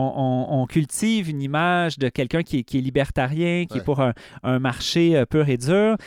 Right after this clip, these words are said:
Speaker 1: mais il, c'est souvent à plusieurs vitesses, ces,
Speaker 2: Ouais.
Speaker 1: ces idéologies-là.
Speaker 2: <laughs> Ouais.
Speaker 1: Euh, donc, que ça soit des prêts, des subventions, des
Speaker 2: Ouais.
Speaker 1: crédits d'impôt pour, euh, pour SpaceX, pour Te-,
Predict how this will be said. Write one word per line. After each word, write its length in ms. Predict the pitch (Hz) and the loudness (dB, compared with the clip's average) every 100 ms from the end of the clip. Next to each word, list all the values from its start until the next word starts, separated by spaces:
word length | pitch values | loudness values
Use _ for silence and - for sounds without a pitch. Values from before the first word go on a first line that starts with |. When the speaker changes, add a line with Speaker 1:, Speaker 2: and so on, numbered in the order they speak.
| - - | -20 -6
Speaker 1:
mais 200 | 123 123 | 0 2
il, 160 | 127 127 | 2 0
c'est 220 | - 143 | -2 -2
souvent 340 | - 170 214 | -2 2 2
à 120 | 190 143 | 2 0
plusieurs 320 | 139 156 151 | 0 0 0
vitesses, 320 | 131 170 170 | -2 -2 -2
ces, 260 | - 135 120 | -2 -2 0
Speaker 2:
Ouais. 60 | |
Speaker 1:
ces 260 | 123 120 120 | 0 0 0
idéologies-là. 640 | 135 139 139 127 131 165 226 | 2 4 4 2 2 4 4
Speaker 2:
<laughs> 80 | 147 | 0
Ouais. 60 | 113 - | -10 -6
Speaker 1:
Euh, 280 | 131 131 127 | 0 2 2
donc, 240 | 120 151 - | 2 0 0
que 60 | |
ça 120 | 147 | -4
soit 160 | 135 170 | 0 0
des 160 | 151 131 | 0 -2
prêts, 220 | - 175 | -2 -2
des 80 | 143 | -4
subventions, 500 | - 127 123 - 170 | -4 -2 -2 -2 -2
des 80 | |
Speaker 2:
Ouais. 60 | 143 | -2
Speaker 1:
crédits 240 | 143 127 127 | -4 -4 -2
d'impôt 540 | 123 120 175 180 175 | -2 0 4 4 4
pour, 200 | - 127 | 2 2
euh, 100 | 120 | 2
pour 200 | 113 117 - | 0 -4 -4
SpaceX, 580 | - 120 - 143 139 - | -4 -4 -2 -4 -4 -10
pour 160 | 127 | -10
Te-, 180 | - | -6